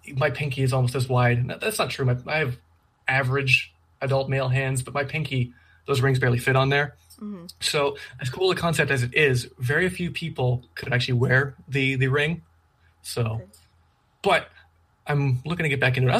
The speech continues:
Speaker 1: also been playing around with resin. I wanna get back into making resin rings, 'cause it's just a cool time.
Speaker 2: Mm-hmm.
Speaker 1: You might end up gluing some things together you don't wanna glue, but
Speaker 2: <laughs>
Speaker 1: there's a, there's, there's, there's something there. Put a little bit of gold leaf in that stuff. Wow, it's great. I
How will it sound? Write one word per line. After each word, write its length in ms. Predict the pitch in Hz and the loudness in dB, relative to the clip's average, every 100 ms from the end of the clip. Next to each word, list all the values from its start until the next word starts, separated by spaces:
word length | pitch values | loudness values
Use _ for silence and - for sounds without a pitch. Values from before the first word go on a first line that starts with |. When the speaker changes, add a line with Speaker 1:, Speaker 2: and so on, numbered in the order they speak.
| - | 0
Speaker 1:
also 40 | |
been 180 | - 180 | -2 0
playing 220 | 185 165 | 2 4
around 120 | 160 | 4
with 120 | 139 | 2
resin. 420 | 120 127 131 147 135 | 2 2 2 -2 -4
I 40 | 123 | -4
wanna 120 | 170 | -2
get 120 | 175 | -2
back 160 | 135 127 | -2 0
into 80 | 135 | 2
making 220 | 127 131 | 2 2
resin 280 | 131 123 107 | 2 2 2
rings, 480 | 120 127 127 127 - | 2 4 4 2 -2
'cause 440 | - 110 - - _ _ _ _ | -4 -4 -4 -10 _ _ _ _
it's 340 | 160 127 _ - | -20 -20 _ -16
just 60 | - | -14
a 20 | |
cool 160 | - 127 | -12 -10
time. 340 | 123 123 127 - _ _ - | -8 -6 -8 -12 _ _ -18
Speaker 2:
Mm-hmm. 200 | 190 151 | -16 -16
Speaker 1:
You 640 | 170 _ _ _ _ - | -20 _ _ _ _ -4
might 80 | 135 | 0
end 80 | 131 | 2
up 80 | 123 | 2
gluing 240 | 127 127 | 2 2
some 140 | 123 | 2
things 160 | 123 123 | 0 0
together 220 | 123 123 | 2 2
you 80 | 120 | 2
don't 100 | 120 | 2
wanna 120 | 120 | 0
glue, 260 | 120 185 165 | 2 4 4
but 300 | 131 139 120 - - | 4 4 2 -8 -20
Speaker 2:
<laughs> 180 | 208 - | -8 -2
Speaker 1:
there's 200 | 190 120 | 0 -2
a, 80 | - | -4
there's, 160 | - - _ _ | -12 -20 _ _
there's, 300 | - 135 127 - - | -6 -4 -4 -10 -18
there's 160 | - 127 | -6 -2
something 260 | 160 143 143 | -2 -4 -2
there. 320 | 147 127 127 _ _ | 2 2 0 _ _
Put 80 | 135 | -2
a 20 | |
little 100 | 151 | 0
bit 100 | 156 | 2
of 60 | 143 | 2
gold 200 | 156 147 | 2 4
leaf 180 | 156 160 | 2 4
in 60 | |
that 120 | 160 160 | 4 2
stuff. 280 | 175 170 - | 0 0 -2
Wow, 80 | 127 | -4
it's 120 | - | -6
great. 320 | - 131 123 | -4 0 0
I 40 | - | -2